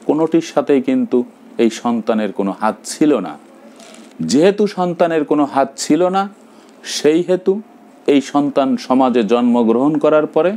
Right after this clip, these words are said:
এই সন্তান নাগরিক সেবা এবং মানবিক এবং মানবাধিকারের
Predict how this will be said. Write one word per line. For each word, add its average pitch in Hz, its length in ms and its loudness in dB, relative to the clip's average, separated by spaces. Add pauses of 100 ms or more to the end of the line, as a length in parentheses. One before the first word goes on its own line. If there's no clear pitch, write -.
(600)
এই 110 160 4
সন্তান 127 520 -2 (640)
নাগরিক 117 560 0
সেবা 147 340 0 (520)
এবং 135 260 2 (460)
মানবিক 123 560 2
এবং 107 180 -2 (100)
মানবাধিকারের 131 800 0